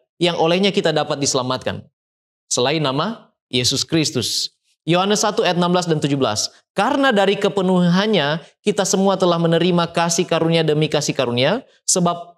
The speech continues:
hukum Taurat diberikan oleh Musa, tetapi kasih karunia dan kebenaran datang oleh Yesus Kristus." Sekali lagi,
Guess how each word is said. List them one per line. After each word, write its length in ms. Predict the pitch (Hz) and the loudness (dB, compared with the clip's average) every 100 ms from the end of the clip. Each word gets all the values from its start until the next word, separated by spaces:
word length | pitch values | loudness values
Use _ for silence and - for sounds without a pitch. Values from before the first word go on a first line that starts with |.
| _ | _
hukum 320 | - 311 277 247 | -2 0 0 0
Taurat 320 | 175 185 175 | 0 0 2
diberikan 480 | 175 165 170 226 - | 2 0 0 -2 -2
oleh 160 | 143 | 0
Musa, 480 | 151 208 - 139 143 - 180 | 2 2 0 -2 -4 -8 -4
tetapi 320 | 175 156 170 | -4 -2 -2
kasih 320 | 180 185 190 | 0 0 0
karunia 320 | 202 190 196 | 0 2 2
dan 160 | 180 170 | 2 2
kebenaran 560 | 170 160 160 156 143 | 0 2 2 0 0
datang 400 | 151 196 170 143 | -2 -2 -4 -2
oleh 240 | 139 143 131 | 0 2 2
Yesus 400 | 139 127 127 - | 0 0 -2 -4
Kristus." 460 | 139 117 117 - | -4 -4 -6 -4
Sekali 160 | 147 143 | -2 0
lagi, 400 | 208 175 127 | 2 2 -2